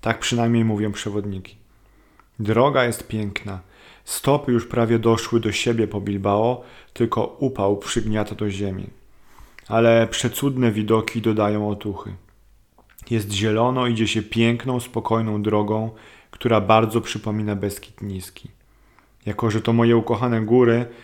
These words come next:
pewnie dlatego również tutaj bardzo dobrze się czuję.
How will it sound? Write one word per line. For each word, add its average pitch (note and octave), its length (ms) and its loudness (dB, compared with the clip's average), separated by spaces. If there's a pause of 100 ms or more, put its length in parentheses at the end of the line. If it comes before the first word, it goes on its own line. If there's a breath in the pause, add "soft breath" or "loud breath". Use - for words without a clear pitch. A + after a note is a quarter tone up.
(280 loud breath)
pewnie A2+ 300 0
dlatego A#2 440 2
również G#2+ 400 -2
tutaj A2 500 -2 (380 loud breath)
bardzo G#2 420 4
dobrze G2+ 300 -2
się - 160 -10
czuję. - 320 -16